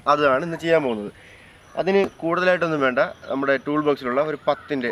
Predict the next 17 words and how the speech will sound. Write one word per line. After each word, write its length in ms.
double 240
int 200
മാത്രം 340
മതി. 140
Double, 160
ഏഹ്, 240
double 200
int 160
വെച്ചിട്ട് 240
നമുക്ക് 260
ചെയ്യാൻ 320
പോകുന്നത് 320
ഈ 40
കാണുന്ന, 320
അയ്യോ, 120
ഈ 40
കാണുന്ന 340